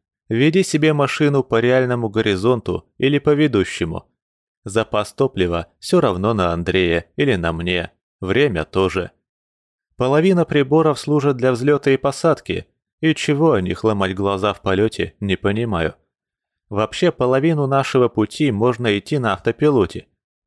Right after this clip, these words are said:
Изобрели его уже. Но в конце концов парням виднее. Это они настоящие летчики, а не некий гражданин, любитель авиасимуляторов.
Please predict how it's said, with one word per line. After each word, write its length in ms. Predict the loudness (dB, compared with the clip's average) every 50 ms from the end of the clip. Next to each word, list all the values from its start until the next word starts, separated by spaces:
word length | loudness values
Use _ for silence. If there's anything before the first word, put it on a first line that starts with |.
| _ _ -10
Изобрели 640 | -8 -4 -2 -2 -2 0 0 -2 0 2 2 2
его 240 | 2 4 2 2 2
уже. 240 | 2 0 -2 -4 -6 -6 _ _ _ _ _ _ _ _ _ _ _ _
Но 260 | -8 -4 -2 -2 -2
в 80 | -2 -2
конце 320 | -2 -2 0 2 0 0
концов 460 | 2 2 0 2 2 0 0 0 0
парням 420 | -2 -2 0 0 0 0 0 2 0
виднее. 580 | 0 -2 0 -2 -2 0 0 0 -2 -4 -10 _ _ _ _ _ _ _ _ _
Это 420 | -2 -2 -2 -2 _ 0 2 2
они 200 | 2 2 2 2
настоящие 720 | 2 2 0 0 0 2 2 4 4 2 0 0 0 2 2
летчики, 580 | 4 2 0 0 -2 -8 -10 -6 -6 -8 -8 -8 _ _ -4
а 120 | -4 -2
не 160 | 0 -2 0
некий 300 | 0 -2 -4 -4 -6 -4
гражданин, 680 | -4 -2 -2 -2 -4 -2 -2 -2 -2 -2 -2 -4 -4 -8 _ _ -4
любитель 480 | -2 -2 0 0 -2 -4 -4 -2 -2
авиасимуляторов. 1120 | 0 0 0 2 0 0 0 -2 -2 -2 0 0 0 0 -2 -2 -4 -4 -6 -6 -10 -14